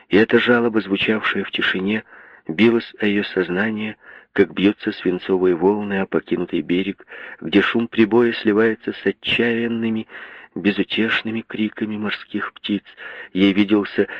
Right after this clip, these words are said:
под проливным дождём, среди комьев мокрой, только что разрытой глины катафалк из простых некрашенных досок, а на нём жёлтый гроб. Она видела, как его опускали, как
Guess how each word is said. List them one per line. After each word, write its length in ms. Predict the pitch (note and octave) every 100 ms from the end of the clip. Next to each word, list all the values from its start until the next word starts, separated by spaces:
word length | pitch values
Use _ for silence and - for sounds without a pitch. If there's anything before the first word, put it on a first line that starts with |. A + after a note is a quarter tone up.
| -
под 180 | - G2+
проливным 520 | - F#2+ G2 F#2 F#2+
дождём, 540 | F#2+ F#2+ - F#2+ G#2 G#2+ - - - -
среди 220 | G#2 G2+
комьев 580 | - G#2+ G#2+ G#2 G#2 -
мокрой, 520 | G2 G#2+ - G#2+ G#2
только 340 | - G#2 G#2 G2+
что 200 | - G2+
разрытой 500 | G2 G2+ G2+ - G2
глины 400 | - F#2+ G2+ G2+
катафалк 840 | F#2+ F#2+ F#2 G#2 G#2 G#2+ - - - - - -
из 140 | G#2
простых 560 | - F#2 - G#2+ G2 -
некрашенных 600 | G2 - F#2+ - F#2+ E2+
досок, 560 | F2 - G#2 G#2+ - _ - - -
а 80 | F#2
на 100 | F#2+
нём 200 | G2 F#2+
жёлтый 420 | F#2+ F#2 - F2+
гроб. 360 | F#2 F2+ G2+ - - _ _ _ _ _ - -
Она 220 | G2 G2+
видела, 320 | G#2+ G#2+ A2 G#2
как 240 | G#2+ -
его 140 | G#2
опускали, 600 | G#2 - - - G#2+ G#2+
как 200 | G#2 G2